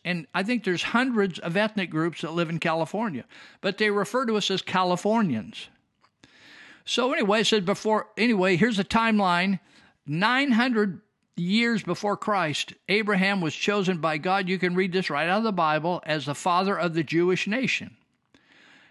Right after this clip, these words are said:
And on it goes down as you get closer to the crucifixion or the birth and crucifixion of Christ. And the, God's people, he, as he, he referred to them, "My people," the Jewish nation,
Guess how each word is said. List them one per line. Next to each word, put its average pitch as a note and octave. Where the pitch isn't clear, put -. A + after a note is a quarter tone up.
And F3
on A#3+
it B3
goes A3+
down F#3+
as D#3
you D#3
get D#3
closer G#3
to F3+
the D3+
crucifixion F#3+
or D#3+
the D3
birth F3
and D#3
crucifixion D#3
of C#3
Christ. C3
And E3+
the, D3+
God's G3+
people, E3
he, D3+
as B2+
he, G3
he G3+
referred E3+
to D#3+
them, D3+
"My E3
people," D3
the C#3+
Jewish G#3
nation, D3